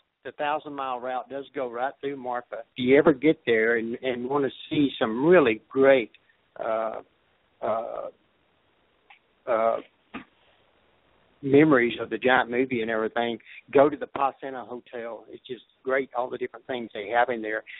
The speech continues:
And I don't know if you're aware, but every year the city of Marfa closes down their main street. Uh,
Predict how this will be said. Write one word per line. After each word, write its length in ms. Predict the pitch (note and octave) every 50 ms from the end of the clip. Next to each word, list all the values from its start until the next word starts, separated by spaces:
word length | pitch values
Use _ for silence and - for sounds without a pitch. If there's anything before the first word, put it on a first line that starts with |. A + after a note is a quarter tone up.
| - -
And 100 | B2+ B2
I 60 | B2
don't 160 | A#2 D3 D#3+
know 120 | D3+ D#3 D3+
if 80 | C#3+ -
you're 140 | D#3+ C#3 B2
aware, 360 | B2 B2 C3 C3+ C#3+ C#3 B2+
but 160 | A2+ A#2+ A#2 - - C#3
every 220 | D#3 D#3+ E3+ F#3+ F#3
year 460 | E3+ D#3 D3+ D#3 D#3+ D3 C3 A#2+ A2+
the 100 | G#2+ A2+ G#2 - -
city 180 | D#3 D3 D#3
of 80 | D#3 C#3
Marfa 540 | C3 B2+ B2+ C3+ C#3+ D3 C#3+ - A2 A2 G#2+ - _ _ - _ _ -
closes 480 | - - C#3+ C#3+ D#3 F3 E3 E3+ E3 C#3+ C3 A#2+
down 440 | B2+ C#3+ C#3+ C#3 C3 B2 A#2+ A#2 A2+
their 180 | A2 A#2+ A#2 A2+
main 420 | A2 A2+ B2 C3+ D3 D3+ D#3 D#3+ D3 - - _ _
street. 340 | - D#3+ D#3 C#3+ G#2+ G2 - - - _ _ _ _ _ _ _ _ _ _ _ _ _ _ _ C3
Uh, 160 | C3 A#2 A2